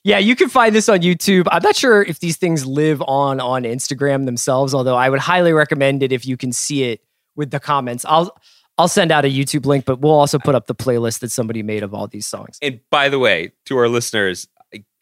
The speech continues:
Speaker 2: I dare you, I dare you to find another T V-centric podcast that burns twenty minutes on a Instagram
Speaker 1: We're
Speaker 2: ba-,
Speaker 1: doing the best
Speaker 2: live
Speaker 1: we
Speaker 2: battle.
Speaker 1: can. Let's. You wanna talk about Merritt Wever?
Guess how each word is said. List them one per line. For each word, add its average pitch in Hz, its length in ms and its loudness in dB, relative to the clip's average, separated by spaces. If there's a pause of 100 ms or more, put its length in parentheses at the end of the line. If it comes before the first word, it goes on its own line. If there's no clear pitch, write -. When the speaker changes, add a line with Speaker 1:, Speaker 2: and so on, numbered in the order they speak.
(100)
Speaker 2:
I 127 120 -2
dare 120 360 2
you, 90 340 -6
I 139 180 -2 (200)
dare 165 260 4
you 127 120 -2
to 104 80 -6
find 92 480 -8
another 98 320 -4
T 98 200 -10
V-centric 90 460 -10
podcast 87 460 -6
that 87 160 -14
burns 87 280 -8
twenty 90 280 -8
minutes 82 480 -12 (480)
on 98 160 -2
a 87 220 -4 (100)
Instagram 92 500 -6
Speaker 1:
We're 262 100 0
Speaker 2:
ba-, - 40 0
Speaker 1:
doing 359 200 2
the 262 80 0
best 202 200 2
Speaker 2:
live 190 80 0
Speaker 1:
we 175 60 0
Speaker 2:
battle. 180 140 0
Speaker 1:
can. 143 260 -2
Let's. 214 240 -2 (360)
You 220 80 2
wanna 285 100 6
talk 370 160 4
about 262 180 4
Merritt 226 300 6
Wever? 233 380 2